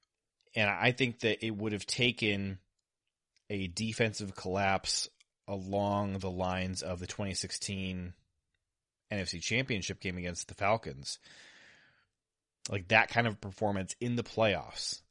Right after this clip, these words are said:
I think, is what it would have taken for Matt LaFleur fired Joe Barry. And I'm not even, I'm not even saying that Joe Barry needs to be fired.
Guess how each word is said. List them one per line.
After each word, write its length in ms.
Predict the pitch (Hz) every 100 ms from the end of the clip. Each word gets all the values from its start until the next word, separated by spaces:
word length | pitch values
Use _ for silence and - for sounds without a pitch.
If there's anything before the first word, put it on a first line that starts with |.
| -
I 100 | 101
think, 180 | 104 92
is 80 |
what 120 | 90 92
it 40 |
would 140 | 90
have 100 | 87
taken 380 | - 104 98 78
for 600 | 82 - 90 85 80 78 - _ _ _ _ _ _ _ _ _ _ _ _ - -
Matt 140 | 85
LaFleur 300 | 90 101 87
fired 380 | - 92 87 85
Joe 120 | 92
Barry. 240 | 87 92 90
And 100 | 107
I'm 140 | 175
not 100 | 240
even, 440 | 202 139 120 104 - _ _
I'm 120 | 160 190
not 160 | 214
even 200 | 156 117
saying 360 | 104 135 131 107
that 120 | 87
Joe 140 | 101
Barry 220 | 101 107 98
needs 180 | 101 -
to 60 |
be 40 | 90
fired. 420 | 110 98 80